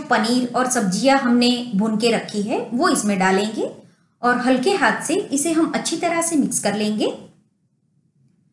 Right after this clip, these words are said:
तो इसे मैंने mix कर लिया है। फिर से इसके ऊपर हम ढक्कन लगा देंगे और slow to medium आंच पर फिर से इसे दो से तीन मिनट तक पकाएंगे।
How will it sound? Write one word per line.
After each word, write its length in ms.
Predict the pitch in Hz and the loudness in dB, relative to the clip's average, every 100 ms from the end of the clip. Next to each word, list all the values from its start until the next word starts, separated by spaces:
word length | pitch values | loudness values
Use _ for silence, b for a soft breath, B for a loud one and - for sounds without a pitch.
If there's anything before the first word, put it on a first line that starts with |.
| _ _ - | _ _ -2
तो 100 | - | 2
इसे 220 | 254 320 | 4 6
मैंने 240 | 320 320 | 8 8
mix 240 | 262 190 - | 6 4 0
कर 140 | 202 | 0
लिया 300 | 196 208 226 | 2 2 2
है। 240 | 247 440 508 - - | 0 -2 -6 -10 -12
फिर 180 | - 339 | -2 2
से 180 | 339 415 | 4 4
इसके 200 | 392 381 | 4 2
ऊपर 260 | 381 381 359 | 2 2 2
हम 160 | 339 | 4
ढक्कन 260 | - - 208 | 2 0 0
लगा 280 | 190 185 190 | 2 4 2
देंगे 320 | 208 220 277 494 - B B B B | 2 -2 -2 -2 -4 B B B B
और 220 | 214 214 233 | 2 2 2
slow 260 | - 311 | 2 2
to 140 | 339 403 | 4 6
medium 340 | 294 214 220 | 4 2 0
आंच 180 | 220 208 | -2 -2
पर 240 | - 403 415 | 0 0 0
फिर 240 | - 302 | -2 0
से 140 | 294 359 | 0 0
इसे 200 | 359 370 | 0 0
दो 220 | 226 277 | 2 0
से 160 | - 370 | 0 0
तीन 240 | 247 220 | 0 -2
मिनट 280 | 208 202 - | -2 -4 -2
तक 180 | 370 - | -4 0
पकाएंगे। 520 | 254 190 190 208 226 | 0 2 0 0 -2